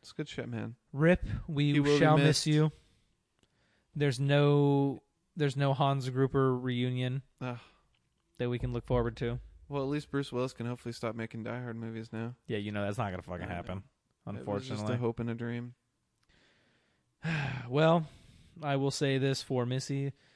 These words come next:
Speaker 2: and for Alan Rickman. Uh, I will miss you always.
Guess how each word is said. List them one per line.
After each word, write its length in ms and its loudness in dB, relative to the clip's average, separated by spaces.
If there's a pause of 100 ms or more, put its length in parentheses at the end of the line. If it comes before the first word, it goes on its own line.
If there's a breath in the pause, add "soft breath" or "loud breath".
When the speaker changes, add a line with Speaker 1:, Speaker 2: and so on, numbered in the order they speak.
(160 soft breath)
Speaker 2:
and 180 -4
for 100 -4
Alan 180 -2
Rickman. 460 -6 (180)
Uh, 360 -4
I 100 -6
will 120 -6
miss 220 -8
you 100 -8
always. 520 -2